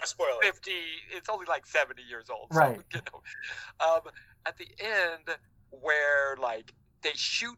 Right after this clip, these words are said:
Speaker 2: the monster, like, he hits it, David hits it with a rock, then these two guys come in and shoot it five times.
Speaker 3: Right.
Speaker 2: And then David's like, "He's had enough."
Speaker 3: <laughs>
Speaker 2: Like, I don't, like, make a decision,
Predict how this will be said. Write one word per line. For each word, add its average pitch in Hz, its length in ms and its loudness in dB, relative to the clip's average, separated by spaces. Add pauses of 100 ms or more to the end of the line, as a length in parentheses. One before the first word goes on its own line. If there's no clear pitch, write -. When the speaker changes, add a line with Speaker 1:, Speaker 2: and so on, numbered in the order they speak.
(100)
Speaker 2:
the 156 160 0
monster, 143 580 0
like, 117 220 -4
he - 220 -8
hits 269 360 -2
it, - 120 -6 (420)
David 196 340 0
hits - 220 -6
it 160 100 -8
with 151 160 -10
a 147 40 -4
rock, 113 380 -2 (400)
then 180 100 -12
these 214 180 -8
two 202 160 -6
guys 165 260 6
come 143 180 -6
in 135 120 -2
and 127 100 -12
shoot 160 300 -2
it 139 120 2 (140)
five 143 360 6
times. 113 640 -2 (140)
Speaker 3:
Right. 196 200 10
Speaker 2:
And 202 140 2 (180)
then 269 280 2 (380)
David's 392 320 0
like, 131 220 0 (500)
"He's 139 160 -16
had 170 180 8
enough." 156 440 0
Speaker 3:
<laughs> - 300 -4
Speaker 2:
Like, - 280 -8 (280)
I - 160 -6
don't, 233 300 -2 (240)
like, 247 180 -4 (140)
make 381 300 -4
a 359 80 -2
decision, - 720 -8